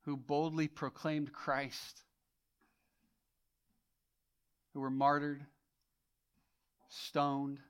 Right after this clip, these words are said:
beaten, and yet the gospel spread mightily.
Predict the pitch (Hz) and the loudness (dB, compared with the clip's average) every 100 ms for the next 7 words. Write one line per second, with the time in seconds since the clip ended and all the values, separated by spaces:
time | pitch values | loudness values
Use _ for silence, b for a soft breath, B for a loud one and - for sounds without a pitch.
0 | _ _ _ _ _ _ _ _ _ _ | _ _ _ _ _ _ _ _ _ _
1 | _ _ _ - 123 147 147 143 139 - | _ _ _ -14 -4 -2 -2 -4 -6 -12
2 | _ _ _ _ _ _ _ _ _ _ | _ _ _ _ _ _ _ _ _ _
3 | _ _ _ _ _ _ _ _ _ _ | _ _ _ _ _ _ _ _ _ _
4 | _ _ _ _ _ _ _ _ _ _ | _ _ _ _ _ _ _ _ _ _
5 | _ _ _ _ _ _ _ _ _ _ | _ _ _ _ _ _ _ _ _ _
6 | 123 131 143 151 - - _ _ _ _ | -6 -2 2 0 0 -12 _ _ _ _
7 | _ _ _ _ _ 127 131 123 143 143 | _ _ _ _ _ -8 -8 0 0 0
8 | 143 - 156 123 - - 135 127 127 120 | -2 -8 -8 -6 -8 -8 -2 -2 -2 -4
9 | 120 120 113 104 107 | 0 0 0 -8 -14